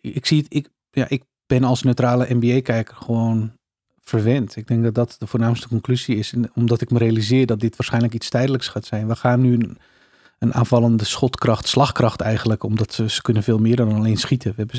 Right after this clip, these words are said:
we hebben spelers die doen ook andere dingen. En doen ook damage inside. En hebben een, een, een game die zo compleet is,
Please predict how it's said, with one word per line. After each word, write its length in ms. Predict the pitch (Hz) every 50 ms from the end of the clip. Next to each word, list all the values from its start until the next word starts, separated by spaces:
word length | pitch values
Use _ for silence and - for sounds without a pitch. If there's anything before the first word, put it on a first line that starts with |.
| 113
we 40 | 107 120
hebben 180 | 117 117 120
spelers 420 | - - 117 113 113 107 104 101 -
die 140 | 113 110
doen 200 | 110 113 117 113
ook 140 | 113 110 -
andere 260 | - 123 127 123 120
dingen. 300 | 107 113 113 107 107 - - _ _ _ _ _ _ _ _ _ _ _
En 240 | - 113 110 113
doen 160 | 107 113 113 123
ook 120 | 117 107
damage 360 | 117 110 107 110 110 - -
inside. 480 | 120 107 104 - 131 123 120 117 107 - -
En 220 | - 110 110 113 110
hebben 480 | 110 107 110 110 113 117 113 - 113
een, 160 | 113 107 110 101
een, 420 | - - 113 107 107 110 110 123 - _
een 160 | - 117 113 110
game 240 | 117 120 117 117
die 140 | 117 113 110
zo 380 | 101 110 117 117 131 131 120 110
compleet 520 | - - 117 110 - 123 123 127 127 -
is, 320 | 120 113 113 - - -